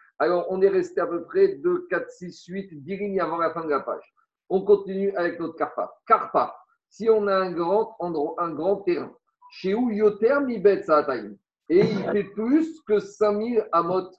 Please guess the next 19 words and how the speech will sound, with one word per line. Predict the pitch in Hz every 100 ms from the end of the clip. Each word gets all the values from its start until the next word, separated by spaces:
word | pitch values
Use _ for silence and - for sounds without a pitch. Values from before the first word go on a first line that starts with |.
| -
carrés. | 139 107 - _ _ _ _
Chez | _ - 226
où | 226
Kaf | - 269 302 -
les | 214 214
dira. | 175 160 110 - _ _ _ -
Et | 175
maintenant, | 185 185 196 262 214 240 240 - -
le | 151 196
monsieur, | 196 - 247 254
il | 196
avait | 175 170
ce | 175
terrain, | 151 147 151 247 269 -
il | 185
l'a | 160 165
clôturé, | 165 - 247 - 170 180 269 294 -
mais | 175 208 320 330 -
pour | 240 240